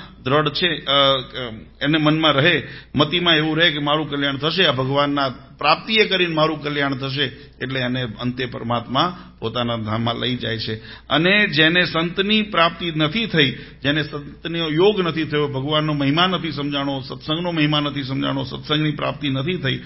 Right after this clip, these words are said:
ને, થઈ અને ભગવાનના સ્વરૂપની પણ પ્રાપ્તિ નથી થઈ.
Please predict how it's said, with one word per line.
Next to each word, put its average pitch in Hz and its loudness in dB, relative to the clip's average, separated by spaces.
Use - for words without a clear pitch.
ને, 185 0
થઈ 175 4
અને 175 2
ભગવાનના 165 2
સ્વરૂપની 185 0
પણ 214 2
પ્રાપ્તિ 190 2
નથી 170 -2
થઈ. 139 0